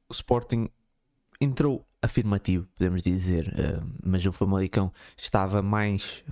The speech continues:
preocupado em defender, eh, muito recuado no, no campo.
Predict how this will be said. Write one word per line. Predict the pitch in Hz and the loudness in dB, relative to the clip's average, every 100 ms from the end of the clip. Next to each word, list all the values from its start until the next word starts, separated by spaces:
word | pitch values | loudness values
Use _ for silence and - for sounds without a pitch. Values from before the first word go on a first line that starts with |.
| - _ | -18 _
preocupado | - 104 - - - 113 101 | -2 -2 -2 -4 -2 0 0
em | 95 | -2
defender, | 95 - 104 92 101 110 110 - - - - | -4 -4 -2 0 0 0 -4 -12 -20 -20 -6
eh, | - 87 87 | -2 0 0
muito | 87 107 107 | 0 0 -2
recuado | - - - 98 95 | -8 -6 -2 -2 -2
no, | 92 90 90 90 90 92 | -4 -4 -2 -2 0 -2
no | 95 95 | -2 -4
campo. | - 110 110 110 | -2 -2 -2 -6